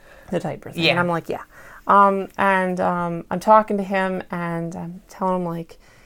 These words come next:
Speaker 1: it's because we want other people who are like us to know that it's okay, that it's normal to be who you are,
Speaker 2: Mm-hmm.
Speaker 1: that we are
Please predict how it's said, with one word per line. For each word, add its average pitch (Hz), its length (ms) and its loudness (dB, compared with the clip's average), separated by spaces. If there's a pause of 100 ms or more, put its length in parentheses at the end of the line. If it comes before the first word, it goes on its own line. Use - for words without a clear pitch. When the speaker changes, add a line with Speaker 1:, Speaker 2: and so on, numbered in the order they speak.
(220)
Speaker 1:
it's - 280 -6
because 175 460 0
we 170 140 0
want 175 360 -2
other 170 240 -2
people 165 360 -6
who 165 100 -4
are 165 80 0
like 160 240 -4
us 175 340 0
to - 200 -12
know 165 240 -8
that 160 260 -6 (100)
it's - 220 -12 (100)
okay, 202 380 -2
that 185 120 -2
it's 151 200 -10
normal 190 400 -2
to - 200 -14
be 156 200 -8
who 160 160 -10
you 165 220 -6
are, 208 340 2 (160)
Speaker 2:
Mm-hmm. 170 160 -8
Speaker 1:
that 175 320 -6
we 165 220 -4
are 170 460 -8